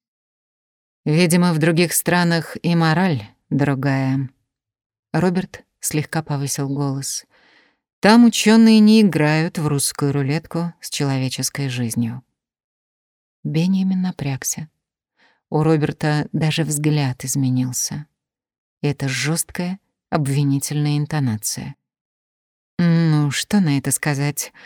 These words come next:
Никто же не хотел такого поворота. "Так трусами нас делает раздумье", торжественно и чуть ли не с угрозой произнес Роберт.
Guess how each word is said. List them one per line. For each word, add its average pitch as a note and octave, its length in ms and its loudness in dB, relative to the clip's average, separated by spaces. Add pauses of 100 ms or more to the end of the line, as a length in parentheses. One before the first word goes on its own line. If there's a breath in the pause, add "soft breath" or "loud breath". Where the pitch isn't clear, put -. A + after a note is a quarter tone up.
(340 soft breath)
Никто D3+ 300 -2
же A3+ 100 8
не B3+ 140 8
хотел D#3+ 500 0
такого D3+ 480 -2
поворота. C#3 720 -2 (1080)
"Так D#3+ 400 0 (100)
трусами D#3+ 880 -2 (440)
нас C3+ 400 2
делает C#3+ 640 -2
раздумье", C3+ 1040 -4 (960)
торжественно D#3+ 880 -2 (320 soft breath)
и E3 80 -2
чуть E3 220 -4
ли D#3+ 80 0
не D3+ 100 2
с - 120 -4
угрозой D#3+ 460 0
произнес C#3+ 600 -4
Роберт. C#3+ 640 -6